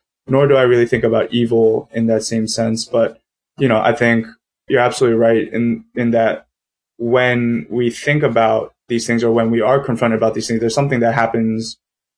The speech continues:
in my heart where I feel like, "Oh, you know,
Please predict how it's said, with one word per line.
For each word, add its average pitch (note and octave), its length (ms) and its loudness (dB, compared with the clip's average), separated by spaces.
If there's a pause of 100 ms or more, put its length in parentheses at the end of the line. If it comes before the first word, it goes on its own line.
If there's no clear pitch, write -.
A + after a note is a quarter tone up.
(120)
in A2+ 640 0
my C3 180 2
heart A2 400 0 (160)
where A2 500 0
I A2+ 220 2
feel A#2 240 0
like, A2 320 0 (340)
"Oh, G#2 320 0 (460)
you A#2+ 100 -4
know, A2+ 220 -6